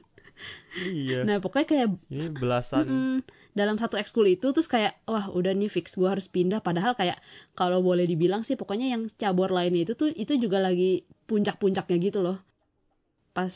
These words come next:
Speaker 2: dari S M P ke S M A,
Speaker 1: Hmm.
Speaker 2: tapi kayak, "Wah, ini, ini kan dulu sebenarnya ini yang gue cari." Kayak sebenarnya yang cabur satu lagi itu cuman kayak,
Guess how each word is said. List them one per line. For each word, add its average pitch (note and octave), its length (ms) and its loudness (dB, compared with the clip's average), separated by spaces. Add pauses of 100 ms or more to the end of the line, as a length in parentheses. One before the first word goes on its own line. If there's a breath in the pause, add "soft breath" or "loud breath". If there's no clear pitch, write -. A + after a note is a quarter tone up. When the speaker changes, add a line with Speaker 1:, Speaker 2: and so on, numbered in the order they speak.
Speaker 2:
dari F3 280 -2
S F3 80 -6
M E3+ 160 -2
P - 80 -4
ke E3 80 -4
S E3 100 -6
M E3 140 -4
A, G4 80 -2
Speaker 1:
Hmm. F#3+ 80 -6
Speaker 2:
tapi G#3 160 -4
kayak, F#3+ 240 -4 (160)
"Wah, G3+ 160 -4
ini, F3 320 -2
ini A3 100 -6 (220)
kan G#3 240 -2
dulu F#3 160 4
sebenarnya F#3+ 380 -4
ini G#3 180 0
yang G#3 80 0
gue F3 160 0
cari." E3+ 400 0
Kayak E3 240 -4
sebenarnya F#3 380 -4 (100)
yang G3+ 160 0
cabur F3+ 260 -2
satu F#3+ 160 -6
lagi F3 220 0
itu C4 80 -4
cuman G#3 240 -2
kayak, E3+ 320 -4